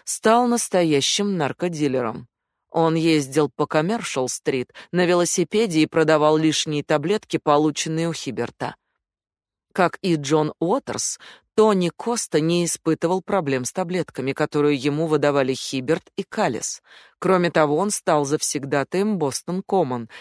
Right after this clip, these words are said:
К середине шестидесятых этот район сделался центром торговли наркотиками.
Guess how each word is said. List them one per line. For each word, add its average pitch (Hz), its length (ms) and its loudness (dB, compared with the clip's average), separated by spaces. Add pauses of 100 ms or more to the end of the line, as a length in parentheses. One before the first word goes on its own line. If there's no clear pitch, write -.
К - 60 -6
середине 180 640 4
шестидесятых 156 1080 0
этот 175 340 2
район 165 380 2
сделался 156 640 2
центром 143 540 -2
торговли 143 520 0
наркотиками. - 880 -6